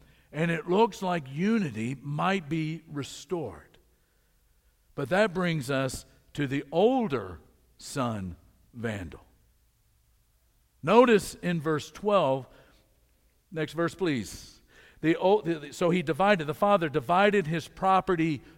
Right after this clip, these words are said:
between them. So not only did the younger son get his stuff, but the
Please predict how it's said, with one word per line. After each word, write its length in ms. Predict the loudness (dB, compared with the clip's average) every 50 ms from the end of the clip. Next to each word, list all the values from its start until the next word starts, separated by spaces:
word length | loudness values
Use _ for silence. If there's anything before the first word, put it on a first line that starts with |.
| _ _
between 640 | -6 -6 -6 -6 -10 -8 -4 -4 -2 -2 -2 -4 -4
them. 340 | -8 -10 -12 -12 -14 -18 -20 _ _ _ _ _ _ _ _ _ _ _ _ _
So 180 | -2 0 2
not 280 | 6 8 8 8 8 8
only 180 | 4 2 2 2
did 180 | 2 0 0
the 60 | 0
younger 380 | -4 -2 0 2 2 2 2 -2
son 460 | -4 -4 -2 -2 -2 -2 -2 -4 -6 -6
get 180 | -4 -4 -2
his 160 | -2 -4 -4
stuff, 360 | -6 -4 -2 2 2 2 2 0 -4 -10 -4 -2
but 140 | -2 0
the 120 | 0 -2